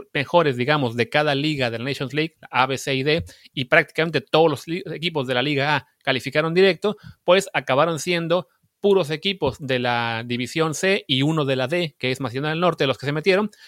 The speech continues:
Entonces sí, vaya, son equipos que tienen un nivel bastante más bajo. Como les tocó entre, entre sí, pues sí, fue,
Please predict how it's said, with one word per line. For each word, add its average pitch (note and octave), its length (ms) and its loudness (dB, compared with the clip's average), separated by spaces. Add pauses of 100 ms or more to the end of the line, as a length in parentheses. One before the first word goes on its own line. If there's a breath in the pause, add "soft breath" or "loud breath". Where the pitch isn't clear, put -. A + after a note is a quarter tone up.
Entonces D#3+ 220 -2
sí, A#3 100 0
vaya, B2 160 -2
son D#3 100 -4
equipos E3+ 300 -4
que C3+ 80 -8
tienen D3 220 -2
un D3+ 80 -2
nivel D3 280 2 (180 soft breath)
bastante D3+ 540 0
más E3+ 160 2
bajo. F3+ 380 2 (600 soft breath)
Como C#3 220 2
les B2+ 120 0
tocó D3 260 2
entre, G3 300 -2
entre G3+ 160 2
sí, A3 180 2
pues C#3+ 160 0
sí, F3+ 80 0
fue, C#3+ 340 0